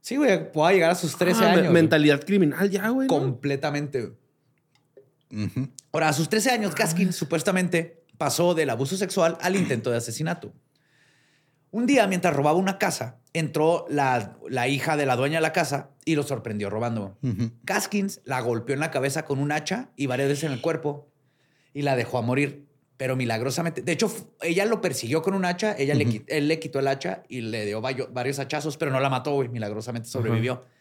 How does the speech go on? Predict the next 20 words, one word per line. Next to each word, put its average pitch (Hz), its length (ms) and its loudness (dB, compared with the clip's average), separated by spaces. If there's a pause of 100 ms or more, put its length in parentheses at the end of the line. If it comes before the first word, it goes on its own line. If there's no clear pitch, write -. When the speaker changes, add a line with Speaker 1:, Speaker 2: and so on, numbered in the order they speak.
(460)
Speaker 1:
Y 143 260 -2
como 147 260 2
ella 165 160 4
sabía 143 240 0
perfectamente 151 640 -2
que 156 60 -2
era 143 120 0
Haskins, 151 520 -4
este, 127 300 -4
Gaskins, 151 360 -2
porque 120 220 -6
eran, 127 340 -2
vivían 107 240 -4
en 127 60 -4
la 123 80 -4
misma 117 180 -4
zona, 147 300 -4
Speaker 3:
Ujú. 120 300 2
Speaker 1:
lo 170 120 4
identificó. 127 640 0